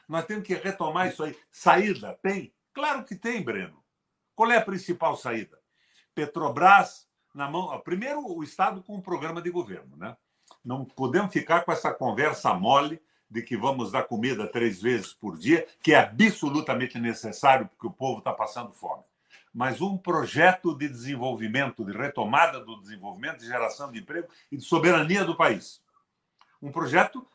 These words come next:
que não seja um projeto de ódio aos Estados Unidos, nem de subserviência ao brics, um projeto nacional. Daí retomamos a Petrobras. É a única empresa que tem lucro suficiente,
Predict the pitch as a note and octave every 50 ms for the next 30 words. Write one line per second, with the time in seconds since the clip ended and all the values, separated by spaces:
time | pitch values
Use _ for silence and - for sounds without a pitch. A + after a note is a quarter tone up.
0 | _ _ - - E3 D#3 D3 C3 - E3+ E3+ E3+ C3+ C3+ C#3+ C#3 C3 A#2+ - C3+
1 | A#2+ A#2 G#2 F#2 A#2 B2 B2 A#2 - - A#2+ G2+ F2+ - _ _ _ _ - A2+
2 | B2 A#2+ B2+ D3+ E3+ - - - G#2 G#2 G2 F#2 F2+ F2 F2+ F2 F2 F2 F2+ F2+
3 | - - A#2+ A#2 A#2 G2+ G#2 G#2+ A2 C#3+ F#3 G#3 F#3+ F3 G#3 F3+ - _ _ _
4 | _ - C3 C3 D3+ F3 F3+ D#3 E3+ - - - F3+ C#3+ B2+ - - D3 A#2+ A2+
5 | A#2 C#3+ E3 E3+ - - - D3+ D3 C3+ C#3 C#3+ C3+ A#2 - - - - _ _
6 | - - A#2+ G2+ B2 A#2 - C3 D3+ D#3 - C#3 C#3 D3 D3+ - - C#3 A2+ G2
7 | E2 D2 C2 - _ _ _ _ _ - - - - - - _ _ - B2+ C3+
8 | D3 F3+ F#3+ F3 F3 F#3+ F#3 F#3 - F#3 E3 D3+ D3+ F3 G3 G3+ F#3+ G3 F3+ D3+
9 | E3 D#3+ - F3 E3+ - C#3+ C3 A2 G#2+ - - - - - - _ _ _ _
10 | _ _ _ _ _ _ _ _ _ - - D3+ E3 D#3 - - C#3+ D#3 D#3+ F3
11 | G3+ A3+ G#3 G#3 F#3 - F3+ E3+ D3+ C3 - - E3 E3+ F3 F3+ D#3+ B2+ - G#2
12 | G2 F#2 - - - G2 - _ - D#3 D#3+ D#3+ D3 B2 F#2+ - _ _ _ _
13 | _ _ _ _ _ _ _ - - - A#2+ B2+ D3+ F3+ F3+ F3+ - D3 B2+ A#2
14 | - - F3+ E3+ - - C3+ - - - E3+ E3+ F#3 F3 C3+ - - - -